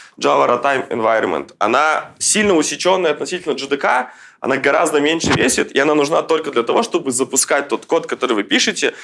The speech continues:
не только там, типа, вам как разработчикам, но и людям, для кото-, для которых вы это пишете.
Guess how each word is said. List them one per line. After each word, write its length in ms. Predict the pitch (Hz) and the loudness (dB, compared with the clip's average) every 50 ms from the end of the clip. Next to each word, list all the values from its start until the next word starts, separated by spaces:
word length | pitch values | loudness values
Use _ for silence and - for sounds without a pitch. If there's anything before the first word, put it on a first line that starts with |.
| - - _ | -20 -12 _
не 100 | 113 113 | -6 -2
только 320 | - 202 240 208 - - | 0 0 2 2 0 0
там, 280 | - 139 123 95 - - | 0 0 0 0 -2 -4
типа, 340 | - - 113 104 92 - - | -8 -4 0 0 0 0 -2
вам 260 | - 110 123 135 131 | -2 0 0 2 2
как 160 | 131 - - 110 | 0 -2 -2 -2
разработчикам, 680 | 101 98 110 104 - - 254 - 202 - - 123 123 | -2 0 0 0 2 2 2 0 -2 -2 -2 -2 0
но 100 | 127 113 | 0 2
и 20 | |
людям, 300 | - - 247 196 185 156 | 2 2 2 2 0 0
для 100 | - - | -2 -2
кото-, 260 | - 123 - 139 - | -4 -2 -2 -4 -4
для 140 | - 120 117 | -2 -4 -2
которых 400 | 117 139 135 - 139 117 101 - | -2 0 0 0 0 0 0 0
вы 80 | 95 90 | -2 -2
это 120 | 90 90 | -2 -2
пишете. 400 | 76 - 85 - - - - - | -6 -8 -8 -8 -8 -10 -12 -16